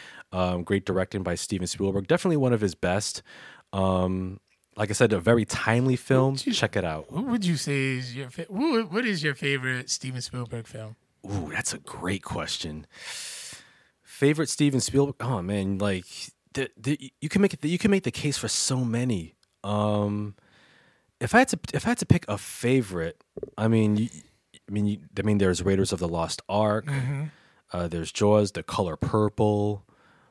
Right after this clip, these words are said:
Speaker 1: Um,
Speaker 2: E T?
Speaker 1: E T. Damn.
Speaker 2: I would probably say E T is my favorite one. Close Encounters of the Third Kind. He did that one, right?
Speaker 1: Yeah, he did. Um, favorite Spielberg film?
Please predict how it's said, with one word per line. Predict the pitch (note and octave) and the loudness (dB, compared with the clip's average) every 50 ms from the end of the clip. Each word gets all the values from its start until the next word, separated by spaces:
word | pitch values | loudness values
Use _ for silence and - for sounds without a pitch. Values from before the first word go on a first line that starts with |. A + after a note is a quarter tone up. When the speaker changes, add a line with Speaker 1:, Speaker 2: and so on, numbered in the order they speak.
| _ _ _ - | _ _ _ -10
Speaker 1:
Um, | F#2 F2+ F2+ F2 E2+ E2+ E2+ E2+ E2+ E2+ E2+ E2+ E2+ F2 E2+ _ _ _ _ _ _ _ _ _ _ - - - - - - - | -6 -4 -4 -2 -2 -2 -2 -4 -4 -6 -6 -8 -10 -12 -14 _ _ _ _ _ _ _ _ _ _ -20 -18 -10 -10 -10 -10 -10
Speaker 2:
E | - C3 C3+ | -10 -10 -10
T? | B2+ - D3+ E3 G3 - _ _ _ _ _ _ - | -8 -8 -8 -8 -8 -10 _ _ _ _ _ _ -8
Speaker 1:
E | F#3+ G3 F#3+ | -6 -6 -6
T. | - - - - - - - A2 A2 G#2+ G#2+ A2 A2 G#2+ G#2 G#2 G#2+ - _ _ - - - - - _ _ _ _ _ _ _ - | -6 -4 -6 -6 -4 -2 0 0 2 2 2 2 2 0 -2 -2 -6 -8 _ _ -20 -20 -20 -20 -20 _ _ _ _ _ _ _ -14
Damn. | - - - D#3 E3 E3+ E3 C3+ | -12 -10 -6 -4 0 2 2 2
Speaker 2:
I | G#2+ | 2
would | F#2 | 2
probably | F2+ - F3 E3+ D#3+ | 2 0 0 0 0
say | - D#3 C3+ | -2 -4 -4
E | C#3 C#3+ C3+ | -6 -6 -8
T | B2+ - C#3 B2+ | -8 -8 -10 -10
is | B2 - | -12 -12
my | A#2 A#2+ A#2 | -14 -14 -14
favorite | - B2 B2 B2 A#2 A#2 | -14 -16 -16 -16 -16 -18
one. | A#2+ A#2 A#2+ A#2+ - _ _ _ _ _ _ _ _ _ - - | -18 -18 -20 -20 -20 _ _ _ _ _ _ _ _ _ -20 -16
Close | - - D#3+ E3 - | -10 -6 -6 -4 -4
Encounters | - D3 - E3+ D#3+ E3 E3 D#3+ E3 | -4 -4 -2 -2 -2 0 -2 -2 -4
of | D#3+ D3+ | -4 -4
the | |
Third | D3 - D#3+ E3 D#3+ | -2 -2 -2 -2 -2
Kind. | D#3+ F3 F#3+ | -4 -6 -6
He | G#3+ C4 | -6 -4
did | C4 F#3+ D3+ C3 | -4 -6 -6 -6
that | C3 C3+ C3 | -8 -10 -10
one, | C#3 C3+ | -12 -14
right? | C3+ D3 F3 _ _ | -16 -16 -18 _ _
Speaker 1:
Yeah, | - A#2+ G#2+ F#2+ | 2 2 2 4
he | G2 G2+ | 2 0
did. | F2+ F#2+ F#2 F2+ E2+ - _ _ _ _ _ _ _ _ _ _ _ _ _ - | -2 -2 -2 -2 -4 -8 _ _ _ _ _ _ _ _ _ _ _ _ _ -8
Um, | - G#2 A#2 A#2+ B2 B2 B2+ B2 B2 B2 B2 B2 A#2+ A#2+ - | -6 -2 0 0 2 2 2 2 0 0 -2 -2 -4 -6 -10
favorite | - - - - C#3+ D3+ D3 D3+ C3+ - - | -12 -12 -6 -4 -4 -2 0 -2 -2 -2 -4
Spielberg | - - - - - C3+ C#3+ C3+ C#3 C#3+ C#3 - | -8 -8 -8 -6 -2 -2 -2 0 0 -2 -2 -2
film? | - - - C#3 C3+ C3+ C#3 C3+ C3+ B2 | -6 -4 -4 -2 -2 -2 -2 -4 -4 -8